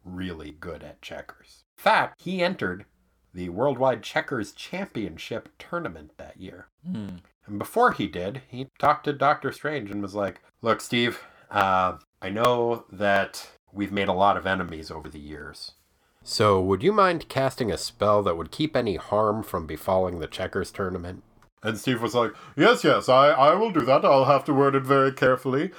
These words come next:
Speaker 1: But, uh, yes, that, that sounds reasonable. I wouldn't want Dormammu fucking up your checkers game. So, very well." Unfortunately, the way that Steve decided to word that was,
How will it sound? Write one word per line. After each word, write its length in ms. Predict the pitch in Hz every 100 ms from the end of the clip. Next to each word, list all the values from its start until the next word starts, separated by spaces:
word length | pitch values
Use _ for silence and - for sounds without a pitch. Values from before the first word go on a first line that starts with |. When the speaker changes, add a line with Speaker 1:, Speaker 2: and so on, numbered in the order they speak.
| - - -
Speaker 1:
But, 280 | 127 131 127
uh, 640 | 127 127 131 139 180 240
yes, 360 | 269 277 202 -
that, 300 | 202 220 220
that 360 | 233 233 226 190
sounds 360 | - 208 190
reasonable. 500 | 175 175 143 147 165
I 80 | 165
wouldn't 220 | 160 151
want 300 | 147 147 113
Dormammu 760 | 98 131 131 139 139 139 139 151
fucking 420 | - 180 151 127
up 160 | 135 135
your 140 | 120
checkers 460 | - 160 - 117 104
game. 520 | 110 107 110 131 190 - _
So, 480 | - 170 170 175 - - - _
very 520 | 135 151 190 233 285 311
well." 640 | 254 175 151 147 175 - _ _ -
Unfortunately, 1000 | 107 101 - 285 - 98 76 76 78 - _ -
the 100 | 95
way 240 | 95 180
that 200 | 220 139 -
Steve 360 | - 131 131
decided 520 | 120 - 120 120 107 92
to 220 | 82 - _ _ -
word 320 | 160 294 -
that 320 | 82 - -
was, 680 | 104 104 104 98 98 -